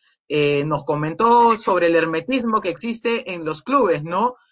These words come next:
Eh, acerca de los fichajes que se puedan dar allá, el hermetismo, la información, cómo guardan la información los clubes allá sobre sus fichajes de los jugadores que pueden llegar a los clubes allá, ¿no? Pero sí, todo hace,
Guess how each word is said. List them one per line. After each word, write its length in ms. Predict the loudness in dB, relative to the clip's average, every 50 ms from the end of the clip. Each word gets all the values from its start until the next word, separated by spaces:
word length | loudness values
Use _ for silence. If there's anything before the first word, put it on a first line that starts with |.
| _ _ -8
Eh, 240 | -4 -2 -2 -2 0
acerca 560 | -2 -2 -4 -4 -6 -6 -6 -4 -2 -2 -2
de 180 | 0 -2 -2 -4
los 240 | -4 -6 -8 -8 -12
fichajes 640 | -16 -16 -8 -4 -4 -4 -4 -4 -4 -6 -6 -4
que 120 | -6 -6 -4
se 140 | -6 -6
puedan 380 | -6 -4 -2 0 0 0 -2 -2
dar 180 | 0 0 2 2
allá, 460 | 2 0 0 2 2 2 0 0 -4 _ _ _ _ _ _ -8
el 160 | -8 -6 -4
hermetismo, 1040 | -6 -6 -6 -10 -10 -8 -8 -8 -8 -6 -6 -6 -6 -6 -6 -6 -6 -4 -2 -2 0
la 80 | 0
información, 640 | -2 -4 -4 -8 -8 -6 -6 -6 -6 -6 -8 -8 -8
cómo 280 | -8 -6 -6 -4 -4 -2
guardan 320 | 0 0 0 0 -2 -6
la 40 | -6 -8
información 500 | -8 -8 -8 -6 -8 -8 -8 -10 -8 -8
los 100 | -8 -6
clubes 320 | -4 -4 -4 -4 -4 -6
allá 180 | -4 -2 -2 -2
sobre 280 | -2 -4 -6 -6 -8
sus 160 | -10 -12 -16
fichajes 400 | -16 -10 -4 -4 -4 -4 -4 -6
de 100 | -6 -4
los 280 | -6 -6 -8 -10 -16 _ _ _ _ _ _ _ -4
jugadores 360 | 0 2 4 4 4 2 2
que 120 | 0 -2
pueden 260 | 0 0 0 0 0 0
llegar 220 | 0 0 0 0
a 40 | 0
los 160 | -2 -2 -4
clubes 300 | -2 -2 -2 -2 -2 -2
allá, 300 | -2 -2 0 0 -2 -2
¿no? 240 | -4 -6 -8 -8 _ _ _ _ _ _ -2
Pero 260 | 0 2 4 2 2
sí, 360 | 2 0 0 0 0 -2 _ _ _
todo 760 | 0 2 2 4 4 2 2 2 2 0 0 0 0 0 0
hace, 800 | 0 0 0 -2 -2 0 0 0 -2 -2 -4 -2 -2 -4 -4